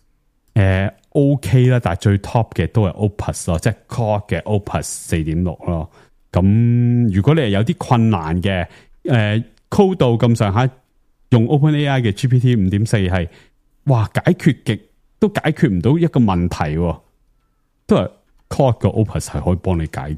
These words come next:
解決到嘅，即係次次解決唔到嘅問題，佢都係可以係唯一一個解決到嘅咯。同埋佢會俾 idea 你啦，即係譬如有個 plan，即係你有啲嘢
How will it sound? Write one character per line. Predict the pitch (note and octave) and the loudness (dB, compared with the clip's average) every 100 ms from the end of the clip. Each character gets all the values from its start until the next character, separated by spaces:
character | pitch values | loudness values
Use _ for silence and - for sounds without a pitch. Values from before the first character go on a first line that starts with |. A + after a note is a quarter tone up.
| - | -8
解 | - F2 | -8 -6
決 | - - | -8 -8
到 | - | -8
嘅， | C#2+ D#3+ | -6 -4
即 | E3+ G3 | -2 -2
係 | |
次 | - D3+ | -2 -4
次 | C3+ | -2
解 | B2 F#2+ | -2 0
決 | C3 A#2 | 0 0
唔 | E2 | 2
到 | A#2+ | 0
嘅 | |
問 | F#2 D2+ | 0 -2
題， | D2 D#2 | -6 -4
佢 | E2+ | 0
都 | B2+ | 0
係 | E2 D2+ | 0 -2
可 | F#2 | -2
以 | A2 | -2
係 | E2+ D#2+ D2+ | -2 -4 -4
唯 | D2 | -4
一 | |
一 | G2+ A2 | -2 -2
個 | F#2+ D#2+ D#2 | -4 -6 -6
解 | D#2+ | -4
決 | - - | -6 -8
到 | C#2+ | -10
嘅 | D#2 F2 | -6 -6
咯。 | E2+ - - - | -6 -14 -10 2
同 | C3 | 2
埋 | A2 G#2 | 4 2
佢 | C#3+ | 2
會 | F3 G3+ F3+ - - | 2 0 -2 -6 -4
俾 | C3 G3+ - | 0 0 0
idea | - F#2+ A#2 - B2 D2+ E2 | -2 -2 -4 -4 -4 -2 0
你 | G#2+ | 0
啦， | C3+ | 0
即 | F3+ | 0
係 | |
譬 | C3 F#2+ D#2 D#2 | 0 -2 -2 -4
如 | |
有 | D#2+ F#2 | -2 -2
個 | A2 | -2
plan， | - D#3 C#3 C#3+ - | -2 -2 -2 -6 -6
即 | - | -4
係 | B2+ | -2
你 | G#2 A2 | -2 -2
有 | G#2 | -2
啲 | B2 A#2+ | 0 0
嘢 | E2 E2+ | 0 -4